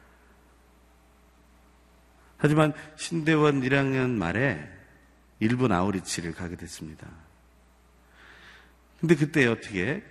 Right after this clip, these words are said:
굉장히 신기하게도 온누리교회 일본어 예배팀과 같이 가게 된 거예요. 저는 전혀 관계가 없는데 어떻게 표를 같이 사게 된 겁니다. 단체 표를 사다가.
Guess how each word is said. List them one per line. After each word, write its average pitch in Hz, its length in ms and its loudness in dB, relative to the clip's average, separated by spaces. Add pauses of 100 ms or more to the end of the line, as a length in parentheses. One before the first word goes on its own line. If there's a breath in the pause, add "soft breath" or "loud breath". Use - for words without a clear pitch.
(140)
굉장히 101 260 -2
신기하게도 110 720 -2 (1300 soft breath)
온누리교회 123 840 2 (500)
일본어 113 460 4
예배팀과 92 640 -2
같이 - 540 -4
가게 82 300 -4
된 73 240 -10
거예요. 78 240 -14 (840 soft breath)
저는 101 200 -2
전혀 98 500 2 (100)
관계가 92 400 -2
없는데 80 560 -2 (1160 loud breath)
어떻게 98 300 2
표를 185 320 2
같이 - 440 -2
사게 117 240 0
된 85 160 -2
겁니다. 78 480 -10
단체 87 320 -8
표를 80 240 -8
사다가. 82 540 -12